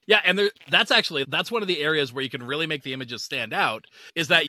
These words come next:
you can get the results of hiring a professional photographer without having to actually hire a professional photographer to get those images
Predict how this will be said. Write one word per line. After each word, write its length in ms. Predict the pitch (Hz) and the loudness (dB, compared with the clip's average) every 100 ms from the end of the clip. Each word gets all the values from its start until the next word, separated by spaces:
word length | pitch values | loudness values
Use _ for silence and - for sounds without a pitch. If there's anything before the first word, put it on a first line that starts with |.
| - | -2
you 120 | 208 | -4
can 140 | 247 | -4
get 220 | 208 214 196 | 0 0 0
the 80 | |
results 480 | 190 147 151 156 - | -4 -2 0 0 -2
of 80 | 123 | -6
hiring 460 | - 147 156 147 131 | 2 4 4 0 -4
a 60 | |
professional 480 | 123 - 139 - 120 | -8 -6 -6 -6 -12
photographer 800 | - 170 240 190 139 104 98 113 _ _ _ | -10 0 0 0 -4 -10 -12 -16 _ _ _
without 320 | 139 165 175 | 2 4 4
having 400 | - 190 180 160 | 2 0 0 -2
to 60 | 147 | -2
actually 320 | 143 - 135 | -4 -4 0
hire 180 | 147 143 | 2 2
a 40 | |
professional 460 | 127 147 139 139 117 | 0 -4 -6 -6 -10
photographer 460 | 107 127 117 147 | -6 -6 -6 -10
to 80 | 120 | -12
get 240 | 107 139 - | -8 -8 -4
those 240 | 131 113 | -6 -6
images 640 | 135 185 160 95 78 - | -8 -6 -8 -10 -16 -20